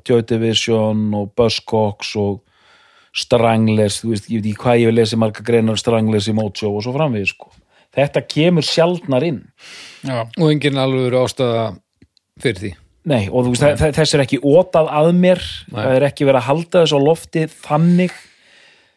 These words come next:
Speaker 1: Það er enginn sem kemur, Arnar, tjekka þá hana, jú, jú, hún er frábær. Það er miklu meira, „Ey, þannig að Black and White með Stranglers, geggjuð maður.“ Þú veist, þetta er orðræðan dálítið, sko.
Speaker 3: Mm.
Speaker 1: Svo ég seti þetta inn í mixið sem ég er auðvitað mjög hrifinn af, sko.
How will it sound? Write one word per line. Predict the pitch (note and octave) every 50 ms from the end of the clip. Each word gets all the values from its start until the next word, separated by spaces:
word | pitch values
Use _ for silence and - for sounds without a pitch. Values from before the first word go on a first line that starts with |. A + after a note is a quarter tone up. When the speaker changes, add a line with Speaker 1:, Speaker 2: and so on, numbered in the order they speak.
| _ _ -
Speaker 1:
Það | C3
er | B2 C#3
enginn | D3+ D3+ - D3 D3
sem | C#3+ B2 D3
kemur, | D3+ D#3+ D3+ C#3 C#3
Arnar, | C#3+ C#3 C#3+ C3+ A2+ -
tjekka | - D#3+ D#3 D#3 - - E3 D#3+
þá | D#3 D3+
hana, | C#3+ D3 D3 C#3+ D3
jú, | D3 D#3 D#3 D#3+ D#3+ D#3
jú, | C3 A2+ G2+ F#2+
hún | G#2+ A2+ B2+ B2+ B2+ B2+
er | -
frábær. | C#3 C#3 C#3 C3+ - - F2+ - -
Það | - B2 B2+ B2 B2 B2
er | B2
miklu | C3 C3 B2 A#2 B2+ A#2+ B2
meira, | B2 B2 A#2+ A2+ A2+ - _ _ _ _ _ _ _ _ _ _ -
„Ey, | B2+ C#3+ D#3+ D3+ C#3+ B2+ - A2+
þannig | C3 C#3 C#3+
að | C3+ -
Black | D#3+ D#3+ D#3 D3 - D#3
and | D3+ D#3
White | E3 D#3+ D3+ C3+ - D3
með | D3 - - -
Stranglers, | B2+ - D#3+ D#3 D3 D3 C3+ C3 A#2+ - -
geggjuð | - D3+ C#3+ - - D#3 D3 C3+
maður.“ | C3 C3+ B2 A#2+ B2 - -
Þú | B2+ C3
veist, | C3+ B2 - - -
þetta | - F3 E3+ - - - F#3 E3+
er | E3+ E3 D#3 D#3 D3 -
orðræðan | A#2 D#3+ E3 E3+ F3+ F3 F3 F3+ F3+ F3
dálítið, | F3 F3 F3 E3+ F3+ E3 -
sko. | - - F3 D#3+ - _ _ _ _ _ _ _ _ _ _
Speaker 3:
Mm. | A2+ G#2 G#2
Speaker 1:
Svo | G#2+ A#2+
ég | A2+ -
seti | - D3+ F#3+ F#3+ - F#3
þetta | - - G3 G3+ - - F#3+
inn | F3+
í | F#3 F#3
mixið | F3 - - - G#2 G2
sem | - C3 B2
ég | B2+ C3
er | B2+ C3
auðvitað | B2+ - C3+ C3+
mjög | C3+ B2
hrifinn | B2+ B2+ A#2 A2+ G#2+ A2
af, | A2 -
sko. | - - -